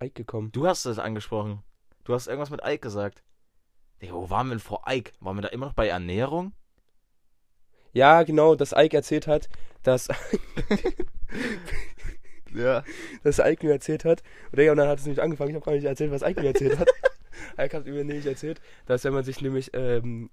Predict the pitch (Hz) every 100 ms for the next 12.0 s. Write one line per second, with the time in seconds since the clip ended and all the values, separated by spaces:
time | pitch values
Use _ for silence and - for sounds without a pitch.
0 | - 120 107 - - - - - 110 143
1 | 135 - 117 - 151 - - 117 110 123
2 | 120 - 107 120 165 165 131 165 208 -
3 | - - - - 117 113 113 156 156 147
4 | - 139 135 131 - 123 107 131 180 127
5 | 104 92 101 98 101 - _ - - -
6 | - - - 110 107 107 131 - - -
7 | _ _ - 101 107 107 131 - - -
8 | - - - _ - - 107 107 104 -
9 | 107 101 104 113 113 117 110 101 104 113
10 | - _ - 170 180 180 170 156 294 147
11 | 127 117 117 131 - 127 - 120 113 -